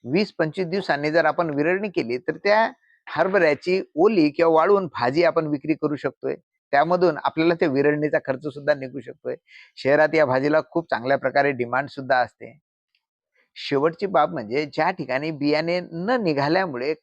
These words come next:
खाडे वाटत असेल तर त्या ठिकाणी काय करायचं की लगेच काय करायचं की त्या ठिकाणी एक दिवस आधी भिजून ठेवलेलं जे बियाणं आहे, गोणपाटात बांधून ठेवायचं आणि ते फुगलेले बियाणे तिथे टोकून लावायचे,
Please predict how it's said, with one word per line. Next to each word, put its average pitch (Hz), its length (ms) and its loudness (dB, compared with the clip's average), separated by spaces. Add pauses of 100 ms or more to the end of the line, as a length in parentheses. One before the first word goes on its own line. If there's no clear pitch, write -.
(140)
खाडे 185 300 0
वाटत 185 320 2
असेल 117 300 -4
तर 170 120 -2
त्या 147 220 2
ठिकाणी 226 300 -4
काय 233 180 4
करायचं 135 440 -2 (440)
की 247 180 -2 (640)
लगेच 214 420 0
काय 196 220 2
करायचं 165 380 0
की 202 100 -4
त्या 202 240 0
ठिकाणी 196 520 -4 (360)
एक 190 300 2
दिवस 156 320 2
आधी 165 400 2 (220)
भिजून 151 340 -2
ठेवलेलं 165 420 0
जे 202 140 -2
बियाणं 170 380 2
आहे, 117 320 -2
गोणपाटात 139 500 0
बांधून 131 340 -2
ठेवायचं 156 500 0 (260)
आणि 175 160 -8
ते 208 140 -4
फुगलेले 202 500 0
बियाणे 165 380 -2
तिथे 175 340 -4
टोकून 131 280 -4
लावायचे, 92 360 -10